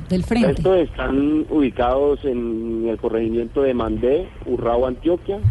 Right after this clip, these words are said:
Speaker 2: hay ochenta, en La Blanquita, Frontino, hay otro grupo de, de sesenta, en Jiguamiandó, Carmen del Darién, hay cuarenta y seis, en el medio Atrato,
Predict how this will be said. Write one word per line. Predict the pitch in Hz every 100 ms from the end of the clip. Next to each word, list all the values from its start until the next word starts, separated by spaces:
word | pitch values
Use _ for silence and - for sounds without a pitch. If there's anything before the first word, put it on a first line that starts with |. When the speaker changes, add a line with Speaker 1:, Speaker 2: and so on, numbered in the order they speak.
| - - -
Speaker 2:
hay | 110
ochenta, | 113 - 151 - - - - - - - - - -
en | 120 113
La | 113
Blanquita, | 107 107 101 - - - - 131 127
Frontino, | 113 110 101 - 185 190 165 147 123 - -
hay | 107 113
otro | 110 113
grupo | 113 101
de, | 110 92 -
de | 113 95
sesenta, | 92 117 151 156 165 - - - - - - - - -
en | 120 117
Jiguamiandó, | 135 120 120 117 110 104 110 139 185 190 - -
Carmen | 123 135 143
del | 135 113
Darién, | 113 110 139 190 - - - - - -
hay | 107 104 -
cuarenta | 127 113 107 107
y | 101
seis, | - 156 165 - - - - - - - - - -
en | 113 113
el | 107
medio | 113 113 123
Atrato, | 117 127 120 131 131